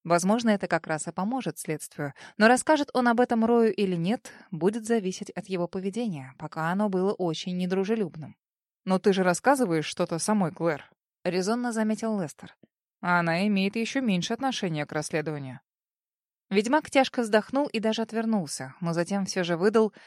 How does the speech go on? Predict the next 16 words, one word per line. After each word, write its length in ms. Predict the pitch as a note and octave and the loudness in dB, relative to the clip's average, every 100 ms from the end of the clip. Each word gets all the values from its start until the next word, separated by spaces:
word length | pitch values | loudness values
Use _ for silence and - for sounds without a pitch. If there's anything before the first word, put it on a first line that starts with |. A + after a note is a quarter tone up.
| - - - _ _ _ _ _ _ _ _ _ - | -20 -20 -20 _ _ _ _ _ _ _ _ _ 0
"Терго 300 | A3+ G3 F#3+ | 0 2 -2
так... 300 | G3 E3+ - - - - - _ _ _ | -2 -4 -6 -16 -18 -20 -20 _ _ _
Не 200 | F#3+ F#3+ | -4 -2
все 200 | F#3 G3+ | -2 -4
составляющие 800 | F#3 F#3 - F3+ F3+ F3 E3 F#3 | -4 -4 -2 0 0 0 0 -2
для 120 | F3 | -2
личин 360 | F3 E3 - F3+ | -4 -6 -6 -4
раздобыл 480 | E3+ E3 E3 D#3+ D#3+ | -4 0 -2 -2 -6
сам. 360 | - F3 C#3 - _ | -6 -6 -6 -12 _
Заказчик 580 | - G3 A3+ G#3+ - - | -4 -2 0 -2 -4 -6
пришел 360 | - F3+ - F#3+ | -4 -2 -2 -4
со 140 | G3 | -2
своим 260 | F3+ F#3+ F3 | -2 -2 -2
компонентом, 680 | F#3 F3+ F3+ D#3+ D3+ C#3+ - _ _ _ | -4 -4 -4 -4 -8 -14 -16 _ _ _
самым 380 | - F#3 E3+ E3+ | -10 -4 -2 0
редким, 420 | F3+ F3 - D#3+ | 0 -2 -6 -8